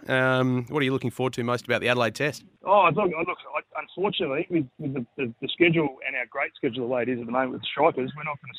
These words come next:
Speaker 2: see much of it. I'm not gonna see much of it. I'll, I'll see the first couple of days, but, um, you know, I, I, I, and probably not enjoy it like I normally do, like, you know, everyone does here in Adelaide. It's such a great test match,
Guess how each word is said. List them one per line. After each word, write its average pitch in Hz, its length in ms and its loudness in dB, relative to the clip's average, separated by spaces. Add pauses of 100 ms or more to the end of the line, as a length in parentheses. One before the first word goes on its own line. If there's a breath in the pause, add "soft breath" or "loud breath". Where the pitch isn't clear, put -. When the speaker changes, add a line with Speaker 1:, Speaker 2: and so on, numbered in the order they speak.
Speaker 2:
see 147 60 -8
much 156 220 -6
of 127 60 -6
it. 117 60 -4
I'm 135 80 -10
not 131 120 -12
gonna 123 180 -20
see - 80 -18
much 139 200 -8
of 127 60 -12
it. - 40 -6
I'll, 123 100 -10 (100)
I'll 131 100 -12
see 156 100 -6
the 123 160 -6
first 123 240 0
couple - 200 -14
of 131 200 6
days, 117 160 6
but, - 640 -4
um, 123 380 6 (140)
you 139 160 -4
know, 139 140 6
I, 151 180 2
I, - 20 2
I, 117 800 -10
and 147 220 -2
probably 170 220 6
not 160 200 4
enjoy 143 300 4
it 156 120 4
like 139 180 -4
I 151 40 0
normally 160 300 -4
do, 143 200 -2
like, 127 200 -4
you 135 140 -10
know, 135 80 -2
everyone 135 300 -4
does 135 180 -4
here 135 120 -6
in 123 60 -8
Adelaide. 131 360 -4
It's 139 140 -8 (760)
such 175 220 -4
a 160 40 -12
great 135 260 -6
test 147 240 -8
match, 127 180 -12